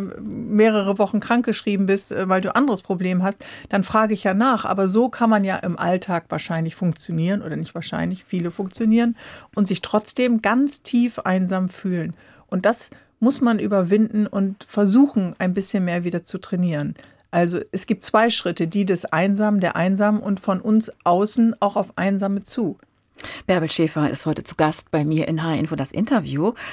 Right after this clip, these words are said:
Speaker 2: Moderatorin unter anderem, das kennen wir natürlich, des Sonntagstalks bei H drei und Autorin.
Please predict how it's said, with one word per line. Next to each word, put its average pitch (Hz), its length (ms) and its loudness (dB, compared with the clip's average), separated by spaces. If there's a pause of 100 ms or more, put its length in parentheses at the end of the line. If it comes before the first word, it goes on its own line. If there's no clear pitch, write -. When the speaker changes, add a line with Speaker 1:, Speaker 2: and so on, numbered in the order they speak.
(140)
Speaker 2:
Moderatorin 175 800 4
unter 180 420 0
anderem, 185 420 -2
das 160 160 -6
kennen 175 220 0
wir 185 80 0
natürlich, 165 500 -2
des 156 160 0
Sonntagstalks 175 880 -2
bei - 120 -6
H 151 180 0
drei 156 380 -2 (300)
und 170 200 0
Autorin. 175 480 4